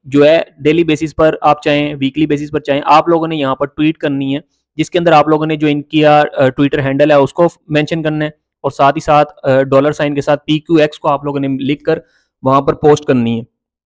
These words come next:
अब उसके बदले में देखें यहाँ पर reward हमें क्या मिल रहा है कि suppose करें आपको वहाँ पर आपके tweet को view मिल रहा है एक,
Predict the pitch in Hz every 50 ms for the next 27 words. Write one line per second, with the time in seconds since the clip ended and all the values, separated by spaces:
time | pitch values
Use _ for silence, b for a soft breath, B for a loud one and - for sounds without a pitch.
0 | _ _ _ _ _ _ - - 143 156 151 - 208 185 190 180 147 190 196 185
1 | 165 165 165 190 185 175 170 165 170 165 156 135 127 139 156 170 175 175 170 175
2 | 170 170 156 147 143 147 156 160 151 b b b b b b b b _ _ _
3 | _ - 180 185 185 190 - - - - 185 190 - - 202 202 185 175 170 -
4 | - 190 185 180 165 165 165 180 185 185 185 - - 156 151 151 - 175 170 170
5 | 170 165 165 165 190 170 147 151 170 185 185 156 139 131 123 131 123 120 117 113
6 | -